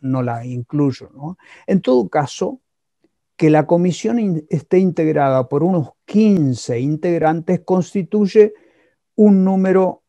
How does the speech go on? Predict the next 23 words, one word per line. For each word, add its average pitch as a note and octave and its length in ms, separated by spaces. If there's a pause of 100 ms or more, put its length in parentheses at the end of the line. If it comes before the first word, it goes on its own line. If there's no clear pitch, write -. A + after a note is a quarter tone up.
no F#3+ 400
excesivo E3 1080 (520)
como D3 320
para C#3 320
que D3 160
pueda D#3+ 600
tener D#3+ 400
una D#3 240
adecuada C#3+ 580
dinámica D3 640
de A#2+ 120
funcionamiento. A#2 1160 (360)
Por A#2+ 180
el D3+ 100
contrario, B2+ 800
un F3 200
número E3 320
muy F#3 300
grande, C#3 720 (360)
como A#2+ 400
podría B2 400
ser C3 200
la B2 200